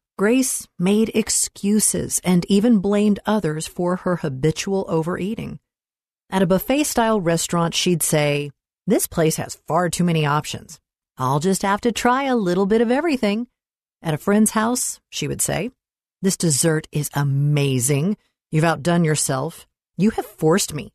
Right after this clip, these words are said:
into eating a second helping." Grace blamed the weather for her sedentary lifestyle.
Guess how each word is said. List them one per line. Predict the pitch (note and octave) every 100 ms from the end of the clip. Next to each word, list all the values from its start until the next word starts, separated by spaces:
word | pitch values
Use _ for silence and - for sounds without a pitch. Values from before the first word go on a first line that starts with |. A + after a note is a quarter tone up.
| -
into | D#3+ - D#3+ - -
eating | D3+ D3+ D#3+
a | -
second | - - C3 C3+
helping." | C#3 A#2+ - - - - - _ _ _ _ _ _ _ _
Grace | G#3+ B3+ -
blamed | F3+ F3 G3 G#3+ G#3+ -
the | G3+
weather | F#3+ E3 F#3 G3+ G3+ E3+ - _
for | - F#3+
her | F#3 G3
sedentary | - - D#3 F3 - E3+ E3+
lifestyle. | D#3+ F3+ F#3+ - C3+ B2